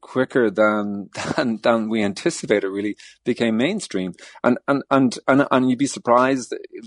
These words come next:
quite early in the process how, you know, people who you wouldn't assume would be tech-savvy, now often with the support of people in the household who were tech-savvy, were coming on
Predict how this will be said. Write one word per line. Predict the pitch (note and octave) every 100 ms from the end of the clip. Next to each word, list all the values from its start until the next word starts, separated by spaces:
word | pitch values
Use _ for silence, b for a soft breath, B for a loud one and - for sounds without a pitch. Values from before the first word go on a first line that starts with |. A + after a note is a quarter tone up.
| - _
quite | - G#2+
early | A2+ B2 A#2+
in |
the | G#2+
process | - C3+ D#3+ A#2+ A2
how, | A2+ G#2+ G#2 G2+ B B B -
you | A2
know, |
people | - B2+ A2+
who | G#2
you | G#2+ G#2
wouldn't | A2+ A2 G2 -
assume | A2 - A#2+
would | G#2
be | G2+
tech-savvy, | - G#2 - G2 G2+ B2
now | G#2 G2+
often | G#2 - G2+
with | G2
the | G2
support | - - G2+ G2
of | -
people | G2+ F#2+ F#2+
in |
the | F#2 -
household | G#2 G2+ - F#2+
who |
were | F#2
tech-savvy, | - G2+ - F#2+ G2+ G#2+
were | G2+
coming | - G#2 F#2+
on | F#2+ G2